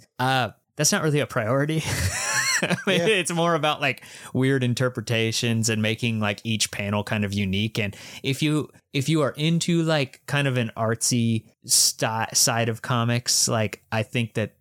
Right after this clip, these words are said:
Speaker 1: you probably will have more of an appreciation for that. If you're kind of more just like, "I just wanna see, like, cool stuff and, like, you know, see the cool superhero battles and shit like that with, like, realism," not really gonna get that with these guys. But
Speaker 2: Yeah, and
Speaker 1: <laughs>
Speaker 2: I mean, I, I think what it is really is, like,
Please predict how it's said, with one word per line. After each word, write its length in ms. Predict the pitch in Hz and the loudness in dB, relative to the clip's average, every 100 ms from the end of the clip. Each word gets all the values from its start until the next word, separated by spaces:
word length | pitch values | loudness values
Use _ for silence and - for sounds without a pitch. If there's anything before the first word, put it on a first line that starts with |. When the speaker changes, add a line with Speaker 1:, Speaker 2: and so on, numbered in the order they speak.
| _ | _
Speaker 1:
you 180 | 123 117 | -4 -4
probably 340 | 120 117 110 | 0 0 0
will 120 | 110 107 | 0 0
have 180 | 113 | 0
more 160 | 107 107 | 0 0
of 80 | 107 | 2
an 100 | 101 | 0
appreciation 560 | - 104 - 107 139 | 0 -2 0 0 0
for 100 | 127 | 0
that. 360 | 135 143 143 - | 2 2 0 -2
If 80 | 127 | -2
you're 100 | 120 | 0
kind 160 | 139 | 2
of 80 | 123 | 2
more 220 | 120 117 110 | 2 2 0
just 200 | 110 120 | 0 0
like, 140 | 104 | 0
"I 100 | 110 | 0
just 160 | 107 123 | 0 0
wanna 120 | 104 | 2
see, 260 | - 110 107 | 2 2 0
like, 240 | 92 90 _ | 0 -4 _
cool 260 | - 117 107 | -4 -2 0
stuff 440 | - - 107 117 | 0 0 -2 -2
and, 160 | 107 98 | -2 0
like, 300 | 98 92 - - - | 0 -2 -6 -20 -8
you 80 | 123 | -2
know, 100 | 101 | -2
see 200 | - - 110 | 0 0 0
the 160 | 107 _ - - - | -4 _ -20 -18 -4
cool 200 | 135 110 | -2 -2
superhero 500 | - 120 117 117 113 | -2 0 0 0 2
battles 380 | 113 117 117 120 | 0 2 2 0
and 100 | 120 | 0
shit 180 | 131 123 | 0 -2
like 160 | 120 | -2
that 240 | 123 123 120 | 0 0 0
with, 200 | 107 - | -2 0
like, 200 | 101 98 | -2 -2
realism," 600 | 98 120 131 135 147 147 - _ - | -2 0 2 0 0 -2 -4 _ -6
not 220 | 127 - | -4 -2
really 180 | 110 101 | -2 0
gonna 120 | 98 | 0
get 180 | 95 95 | -2 -2
that 140 | 95 - | -2 -4
with 120 | 87 | -4
these 200 | 92 87 | -2 -2
guys. 320 | 82 90 - | -2 -4 -4
But 160 | - 110 | -2 0
Speaker 2:
Yeah, 220 | 151 - 190 | 0 0 -2
and 260 | 170 160 - | -2 -4 -8
Speaker 1:
<laughs> 100 | - | -4
Speaker 2:
I 40 | 208 | 0
mean, 100 | 214 | 2
I, 100 | 247 277 | 0 -2
I 120 | 202 | -2
think 220 | 247 240 | 0 -2
what 200 | 202 220 | 0 2
it 120 | 180 | 2
is 240 | 175 160 135 | 2 2 2
really 480 | 139 143 127 120 | 2 2 2 0
is, 240 | 151 127 - | 0 -2 0
like, 300 | 147 - | -2 -2